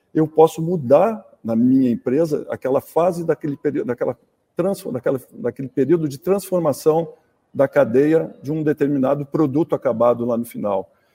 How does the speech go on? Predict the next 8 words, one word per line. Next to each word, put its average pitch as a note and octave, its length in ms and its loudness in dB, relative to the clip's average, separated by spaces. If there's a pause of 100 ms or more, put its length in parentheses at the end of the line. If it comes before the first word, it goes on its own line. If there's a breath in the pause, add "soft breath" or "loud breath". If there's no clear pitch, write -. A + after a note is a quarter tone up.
(180)
Sim, G#3+ 420 -2 (300)
mas B2+ 220 2
se - 180 -2
a D#3 40 -2
cadeia F3 460 2
anteriormente E3+ 720 0
a E3 60 4
mim, A#2 340 -2